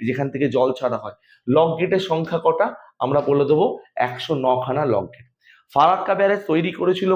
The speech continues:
কোন কোম্পানি? হিন্দুস্তান কনস্ট্রাকশন কোম্পানি, এইচসিসি, যার এখনো অস্তিত্ব রয়েছে। ওকে, এই ফারাক্কা ব্যারেজের লেন্থ কত? বাইশশো পনেরো মিটার, বা আমরা ইজি ওয়েতে বলতে পারি টু পয়েন্ট টু কিলোমিটার। ওকে, বেসিক আইডিয়াগুলো আমরা একটু মাথায় রাখার চেষ্টা করব।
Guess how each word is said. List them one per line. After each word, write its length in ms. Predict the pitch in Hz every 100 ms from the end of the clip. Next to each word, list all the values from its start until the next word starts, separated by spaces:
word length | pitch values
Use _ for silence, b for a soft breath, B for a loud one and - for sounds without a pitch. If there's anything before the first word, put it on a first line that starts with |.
| 185
কোন 140 | 185 196
কোম্পানি? 460 | 190 185 185 185 202 - b b -
হিন্দুস্তান 600 | 165 190 185 196 - 175 170 -
কনস্ট্রাকশন 600 | 143 - 123 131 - 147
কোম্পানি, 400 | 131 101 113 117 117 - 147
এইচসিসি, 460 | - - 127 120 95
যার 140 | 135
এখনো 240 | 127 151 175
অস্তিত্ব 320 | 127 131 - 151
রয়েছে। 340 | 117 104 - - _ -
ওকে, 180 | 120 165 - _ B B B B B
এই 100 | 147
ফারাক্কা 340 | 156 160 - 196
ব্যারেজের 320 | 190 202 196 180
লেন্থ 200 | 190 185
কত? 160 | 185 196 185
বাইশশো 380 | 151 170 - - 175
পনেরো 260 | 160 165 175
মিটার, 280 | 170 202 -
বা 80 | 202 185
আমরা 140 | 180 147
ইজি 200 | 156 143 156
ওয়েতে 240 | 151 156
বলতে 240 | 139 139 143
পারি 180 | 165 254 - b b - -
টু 80 | 156 151
পয়েন্ট 260 | 156 196 262 - _ _ _ -
টু 60 | 120 -
কিলোমিটার। 460 | 98 95 90 - 98 _ -
ওকে, 160 | 123 120 117 -
বেসিক 260 | 143 170 170
আইডিয়াগুলো 420 | 156 151 151 165
আমরা 140 | 160 131
একটু 120 | 151
মাথায় 260 | 131 131 131
রাখার 220 | 131 139
চেষ্টা 180 | 135 131
করব। 180 | 127